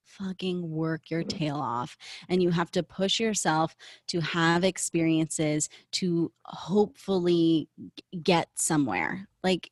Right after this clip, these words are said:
Speaker 1: i-, we are in co-creation with the universe, so we can't just sit down and wait for,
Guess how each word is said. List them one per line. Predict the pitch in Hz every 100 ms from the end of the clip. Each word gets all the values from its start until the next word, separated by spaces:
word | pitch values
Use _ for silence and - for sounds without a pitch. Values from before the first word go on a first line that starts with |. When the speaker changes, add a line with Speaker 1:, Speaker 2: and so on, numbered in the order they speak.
| 143
Speaker 1:
i-, | - _ _ _ -
we | 190 - 202 254
are | 262
in | 220 196
co-creation | - - 196 180 - 160 151 156
with | 156 -
the |
universe, | 160 156 - 76 180
so | 170
we | 180
can't | - 240 240
just | 202 - -
sit | 208 202 -
down | 165 160 151 151 160 - - - - -
and | 170 165 151
wait | 170 180 175 -
for, | - 160 143 120